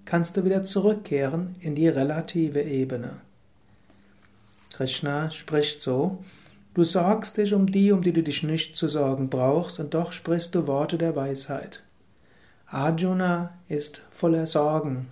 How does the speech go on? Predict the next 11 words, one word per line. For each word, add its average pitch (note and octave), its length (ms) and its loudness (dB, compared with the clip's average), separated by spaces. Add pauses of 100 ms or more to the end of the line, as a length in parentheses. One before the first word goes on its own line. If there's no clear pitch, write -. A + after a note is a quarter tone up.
(140)
Arjuna C#3+ 640 -2
weiß C#3 220 -4
nicht, E3 220 0
wie E3+ 40 0
es D#3+ 140 -4
weitergehen D3+ 680 -2
soll. C#3 340 -8 (1000)
Und D#3+ 360 0 (500)
diese D#3+ 180 2
innere G3 320 4
Verzweiflung, E3 1000 -2